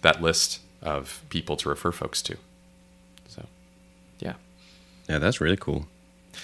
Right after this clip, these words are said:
Speaker 1: Yes. Felt good.
Speaker 2: Nice.
Speaker 1: Yeah. How's Reform?
Speaker 2: How is Reform? Um,
Speaker 1: Got the update.
Speaker 2: yeah, I
Speaker 1: How's
Speaker 2: just
Speaker 1: it going
Speaker 2: sent out
Speaker 1: this week?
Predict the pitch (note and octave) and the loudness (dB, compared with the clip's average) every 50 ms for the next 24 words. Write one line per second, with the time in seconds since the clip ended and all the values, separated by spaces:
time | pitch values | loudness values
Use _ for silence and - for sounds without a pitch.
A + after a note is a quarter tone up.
0 | - - - - - - - - - - - E2+ - - - - - - - - | -16 -18 -20 -20 -20 -20 -20 -20 -8 -6 -4 2 4 6 6 6 4 2 -2 -6
1 | - - - - - - D#2+ E2+ - - C#2+ C2 - - - - - - - - | -10 -16 -20 -10 -2 0 0 2 2 0 0 0 -4 -10 -20 -20 -20 -20 -20 -20
2 | - - - - - - - - - - - - - - - - - - - - | -20 -20 -20 -20 -20 -20 -20 -20 -20 -20 -20 -20 -20 -20 -20 -20 -20 -20 -20 -20
3 | - - - - - - - - - - - - F2 F2+ G2+ A2+ - - - - | -20 -20 -20 -20 -20 -20 -20 -20 -20 -20 -2 2 4 4 4 4 2 0 -6 -8
4 | - - - - - - - - - - - - D3+ A#3 C4+ - - - - - | -14 -20 -20 -20 -20 -20 -20 -20 -20 -6 4 8 8 10 10 8 4 0 -8 -20
5 | - - - - - - - - - - - - - - - - - - - - | -20 -20 -20 -20 -20 -20 -20 -20 -20 -20 -20 -20 -20 -20 -20 -20 -20 -20 -20 -20
6 | - - - - - - - - - - G#2 G#2 G#2+ G#2+ - - A2+ A2+ - - | -20 -20 -20 -20 -20 -20 -20 -10 4 10 10 12 12 10 10 8 6 6 8 8
7 | A#2 C3 G#3 A#3 - - - - - - - - - - - - - - - - | 8 6 6 4 -2 -10 -18 -20 -20 -20 -20 -20 -20 -20 -20 -20 -20 -20 -20 -20
8 | - - - - - - - - G#2 G2 F#2+ G#2 G2+ G2 F#2+ F#2+ F#2+ G#2+ G#2+ - | -20 -20 -20 -20 -20 -20 -8 -4 0 0 2 0 0 0 0 0 0 0 2 2
9 | F#2 F2 E2+ E2 E2 E2+ E2 - - - - - - - F2 F2 E2+ E2+ D#2+ D#2+ | 4 4 4 4 2 0 -4 -8 -14 -20 -20 -10 -4 0 2 4 4 4 4 4
10 | E2 E2 E2 G#2 G#2+ - - G2+ A2 A2+ - - E2+ E2 F2+ F2+ F#2+ G2+ G#2+ G#2 | 2 2 4 4 4 8 10 10 8 10 8 8 8 8 8 10 10 10 10 10
11 | G#2 G2+ G#2+ G#2 F#2+ F#2+ F#2 - F#2+ F2+ F2 F2 F2 E2+ E2+ E2 D#2+ E2 - - | 10 10 10 10 10 8 8 8 6 6 6 6 6 6 6 4 2 0 -6 -14
12 | - - - - - - A#2+ | -20 -18 -14 -2 2 2 2